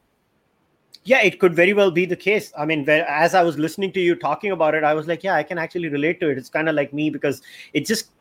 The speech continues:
happens with me in a very natural way. It's not like I have to work hard towards it. It's like, if I have to do a podcast, I have to do a podcast. It's, it's done. It's written in my calendar. Then if I have to do a workout, I have to do a workout. If I have to read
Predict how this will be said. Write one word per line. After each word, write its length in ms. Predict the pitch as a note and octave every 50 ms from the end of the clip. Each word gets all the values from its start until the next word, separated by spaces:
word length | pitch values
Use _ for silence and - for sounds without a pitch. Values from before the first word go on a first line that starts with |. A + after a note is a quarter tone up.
| - -
happens 540 | - D#3+ G3 G#3+ - A3 G#3+ - - -
with 200 | E3 F3+ F3+ -
me 240 | E3+ F#3 F#3+ G3 G3
in 160 | G3+ F#3 E3+ F3+
a 40 | E3+
very 240 | D3 E3+ F#3+ G#3
natural 500 | F#3 D#3+ D#3+ E3+ F3+ - - F#3+ F3 D#3+
way. 260 | D3+ F3 F3+ E3 C#3+ C#3
It's 140 | C3 -
not 140 | F#3+ G3+ G#3+
like 140 | G#3+ G#3 G3
I 100 | F3 F3
have 160 | F#3 G3 -
to 60 | G#3+
work 240 | F3+ D#3 F3+ F#3 D#3
hard 200 | D#3+ D#3+ F3+ F3+
towards 300 | - E3 D3+ D3 C3+ C#3
it. 40 | C#3+ C3
It's 80 | -
like, 180 | D#3 D3 C3 - - - - -
if 80 | _ -
I 80 | G#3+ G#3+
have 140 | A#3 -
to 80 | - F#3+
do 140 | F3 F#3 F3
a 60 | E3+
podcast, 460 | - F3+ F#3 F#3 - - F#3+ F#3 -
I 80 | F#3 F3
have 120 | F#3 F3+
to 80 | - E3
do 120 | D#3+ E3 D#3+
a 60 | D#3
podcast. 500 | E3 E3+ F3 F3 - - F3+ F3 E3+ - -
It's, 200 | D#3 - - - -
it's 180 | D#3 B2 - -
done. 360 | B2+ D3 D#3 D#3+ F3 F3 E3+ -
It's 160 | C3+ A#2+ -
written 240 | C#3 D3+ D3+ D#3+ F3
in 60 | E3+ E3+
my 100 | E3+ D#3+
calendar. 580 | - E3+ D#3 D#3+ E3+ E3+ E3 E3+ E3+ E3+ E3 - _ _ _ _ -
Then 100 | D3+ E3+
if 100 | D3 F#3+
I 60 | F#3+
have 100 | F3+ -
to 80 | E3+
do 140 | D3+ D3 D3
a 60 | C#3+
workout, 500 | C3 B2 F3 G3+ G3 - G#3 G3 F#3+ F3+
I 60 | F3+ F3+
have 140 | G3 -
to 80 | - F#3+
do 140 | D#3+ E3 E3
a 60 | D3
workout. 440 | C3 D#3 F#3 F3+ - - F#3 F3+ E3+
If 140 | D#3+ - C#4
I 60 | C4
have 140 | B3+ B3+ -
to 100 | G#3 F3
read 260 | D#3+ F#3+ G3+ G3